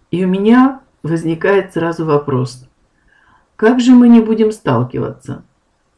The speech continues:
Но и для этого будут приборы, предотвращающие столкновения, предупреждающие пилота. Конечно, сегодня человечеству не хватает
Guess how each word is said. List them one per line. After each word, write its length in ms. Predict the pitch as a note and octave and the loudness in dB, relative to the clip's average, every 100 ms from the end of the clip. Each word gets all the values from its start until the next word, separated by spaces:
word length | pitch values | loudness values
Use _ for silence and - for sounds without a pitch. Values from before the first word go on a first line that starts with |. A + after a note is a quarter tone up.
| _ _ _ _ _ | _ _ _ _ _
Но 180 | D3+ D#3 | -4 0
и 100 | D3+ | 0
для 220 | D3 D#3+ | 2 2
этого 420 | F#3+ C4+ A#3 E3+ C3+ | 4 2 0 0 0
будут 420 | D3+ D3 C3+ - | -2 -2 -4 -2
приборы, 760 | D#3 C#3+ C#3 C#3+ D#3+ G#3+ B3 - _ _ _ | -2 0 0 0 2 0 0 -8 _ _ _
предотвращающие 1120 | - E3+ D#3+ D3+ D3+ D3 - E3 F3+ G3 - F#3 | -8 -4 -2 -2 -2 -2 -2 -2 -2 -4 -6 -6
столкновения, 920 | - D#3+ - D#3+ D3 B2+ A#2 - - | -4 -6 -4 -2 0 0 -2 -6 -14
предупреждающие 1040 | - D#3 D3+ D3+ C#3+ D3 E3+ E3+ - E3 | -10 -8 -8 -8 -6 -4 -4 -4 -6 -8
пилота. 640 | D#3 D3+ C3+ B2+ - - - _ _ _ _ _ _ _ | -4 -2 -2 -2 -8 -14 -18 _ _ _ _ _ _ _
Конечно, 380 | A3+ C#4+ C4+ G#3 | 2 2 0 -4
сегодня 380 | - G#3 G#3+ F3+ | 0 0 2 -2
человечеству 680 | F3 E3 F#3 G3 E3 D#3+ | -4 -2 -2 -4 -10 -8
не 120 | D#3 D3 | -6 -4
хватает 680 | D3+ D3+ F3 E3+ D#3+ - | -4 -4 -2 -2 -4 -8